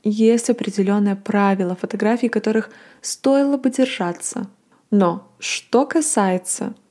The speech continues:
точной передачи вашего видения и концепции, иногда приходится ломать эти правила.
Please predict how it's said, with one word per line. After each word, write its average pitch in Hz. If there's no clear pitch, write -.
точной 214
передачи 190
вашего 190
видения 208
и 202
концепции, 190
иногда 233
приходится 262
ломать 262
эти 285
правила. 180